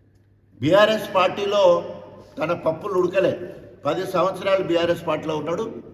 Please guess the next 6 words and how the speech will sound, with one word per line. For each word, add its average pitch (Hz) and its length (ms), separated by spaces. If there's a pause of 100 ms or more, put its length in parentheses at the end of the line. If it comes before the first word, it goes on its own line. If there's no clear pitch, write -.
(340)
ఆయన 170 200 (140)
పప్పులు 190 380
అక్కడ 175 180 (100)
ఉడకలే. 156 320 (760)
మళ్ళీ 247 320 (600)
ఈరోజు 190 360